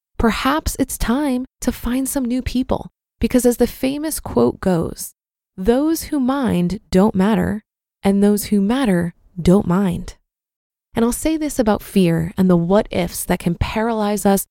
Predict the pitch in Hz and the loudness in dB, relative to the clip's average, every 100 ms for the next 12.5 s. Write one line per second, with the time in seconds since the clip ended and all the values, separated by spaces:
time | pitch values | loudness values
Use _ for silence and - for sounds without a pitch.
0 | _ _ 180 170 - - 220 233 - 196 | _ _ -2 -2 -4 -6 -4 -4 -2 -2
1 | 160 262 277 247 233 - 185 185 185 - | 0 0 0 -2 -4 0 2 2 0 0
2 | 156 175 180 214 220 220 - 180 175 170 | 0 2 2 4 4 0 -2 2 2 2
3 | - 165 160 156 156 156 151 170 165 - | 0 2 4 4 4 2 0 -2 -6 -14
4 | _ _ _ _ _ 214 285 415 403 349 | _ _ _ _ _ -2 0 0 -2 0
5 | 311 285 - 202 170 185 190 214 247 269 | 2 0 2 0 0 -4 -2 -4 -4 -6
6 | - - - 185 - - _ _ _ _ | -8 -6 0 2 2 -4 _ _ _ _
7 | _ - 208 214 - - - 240 185 175 | _ 2 4 4 2 0 2 2 2 -2
8 | - _ _ 185 175 - 220 269 262 220 | -10 _ _ -2 0 0 2 2 2 4
9 | 226 214 208 - - 180 - 180 - - | 4 4 2 0 -2 0 0 0 -2 -4
10 | - _ _ 214 226 247 208 214 - - | -6 _ _ 0 0 0 2 0 0 0
11 | 285 202 170 - _ 190 175 180 - 175 | 2 2 -2 -6 _ -4 2 2 2 2
12 | 170 156 156 82 - | 4 4 2 0 -6